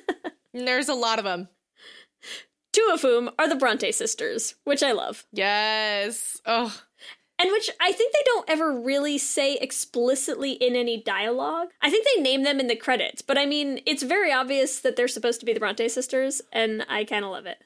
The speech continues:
Speaker 1: Well, now that you say that, it was not obvious to me at all. So clearly
Speaker 2: Oh,
Speaker 1: not.
Speaker 2: really?
Speaker 1: Yeah.
Speaker 2: <laughs>
Speaker 1: I'm like, "Oh, that makes sense. Of course,
Speaker 2: Did you,
Speaker 1: Charlotte and Emily."
Speaker 2: did you not know that?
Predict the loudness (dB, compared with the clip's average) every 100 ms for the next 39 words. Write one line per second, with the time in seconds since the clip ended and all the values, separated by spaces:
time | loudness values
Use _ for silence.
0 | _ _ -10 -2 0 2 -2 -6 _ -14
1 | -2 0 2 0 0 0 0 2 0 0
2 | -2 -2 0 0 2 0 0 -2 -4 -2
3 | 0 0 0 0 0 0 -2 -6 -20 -14
4 | -4 -2 -2 -2 0 2 2 4 4 4
5 | 2 -2 -4 _ -2 0 2 2 4 2
6 | 2 -2 0 0 0 0 -2 -4 _ 0
7 | 2 2 0 0 2 2 0 2 2 2
8 | 2 -2 -2 -2 2 2 2 0 -2 -2
9 | -2 -2 -4 -2 0 2 2 0 2 2
10 | 2 0 0 0 2 2 2 2 2 2
11 | 2 -2